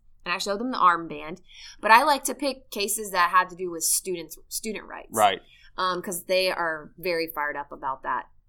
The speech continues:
Speaker 1: as
Speaker 2: Well, and that's
Speaker 1: well.
Speaker 2: the whole thing: is relevancy has to take place in the court case. Like, they have to see that it ties them. There's a lot of student cases that work,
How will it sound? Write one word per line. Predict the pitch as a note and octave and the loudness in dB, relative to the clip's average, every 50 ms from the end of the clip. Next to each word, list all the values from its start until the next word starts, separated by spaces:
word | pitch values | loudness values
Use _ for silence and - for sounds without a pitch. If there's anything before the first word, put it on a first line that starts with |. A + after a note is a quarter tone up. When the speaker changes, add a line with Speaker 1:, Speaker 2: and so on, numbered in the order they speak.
| _ - - | _ -18 -12
Speaker 1:
as | D#3 D3+ | -4 0
Speaker 2:
Well, | C#3+ | 2
and | D3 | 4
that's | D#3 D3+ - | 4 4 4
Speaker 1:
well. | E3 C#3+ | 6 6
Speaker 2:
the | C#3+ | 6
whole | C3 A#2+ | 6 6
thing: | - C3+ B2 A#2 A2 | 4 0 -2 -2 -2
is | G#2+ G#2+ G#2+ G#2 A#2 | -4 -6 -6 -6 -2
relevancy | A2+ B2 B2+ C3 B2 A#2 A#2 G#2 - A#2+ G#2+ | 2 4 6 6 6 4 0 -2 -2 -4 -2
has | - A#2 A2+ G#2+ - - | 0 2 2 2 0 -4
to | |
take | - A#2 G2+ F2 - | -6 -8 -8 -6 -6
place | G#2 F#2+ - - | -6 -6 -6 -8
in | F#2 | -10
the | F2+ | -10
court | F2 - F#2+ D#2+ - - | -10 -8 -8 -10 -10 -12
case. | - D#2+ C#2+ D2+ - | -14 -12 -10 -10 -10
Like, | F#2+ F2+ | -8 -6
they | - G#2+ | -6 -4
have | - A#2 A2+ A2 - | 0 0 0 0 0
to | - F#2+ | -2 -2
see | - - - A#2 G#2+ G#2+ G#2 G2+ G2 - - - - - - - | -2 0 0 0 -2 -2 -4 -6 -10 -12 -16 -20 -20 -20 -18 -8
that | - A#2 | -4 -4
it | A2 A2+ G2+ - - - | -4 -4 -4 -8 -12 -10
ties | - - A#2 G2+ G2+ G2+ G2+ | -2 2 2 4 4 2 -2
them. | G2+ G2+ F#2+ F#2+ | -6 -8 -6 -6
There's | G#2 A2 G2+ | -6 -2 -2
a | G#2+ | 2
lot | G#2 A#2 B2+ B2 A2+ | 6 8 8 8 8
of | G2 - - - | 6 0 -8 -12
student | - - - - - B2 G#2 F2+ D2+ | -8 -6 -4 -2 -2 -2 -2 -2 -4
cases | - F#2+ F#2 F2 - - F2+ E2+ F2+ | -6 -6 -6 -6 -6 -10 -12 -12 -10
that | F#2+ F2 D2 | -10 -8 -8
work, | F#2 F#2 F2 F2 F2+ - | -6 -6 -8 -8 -10 -14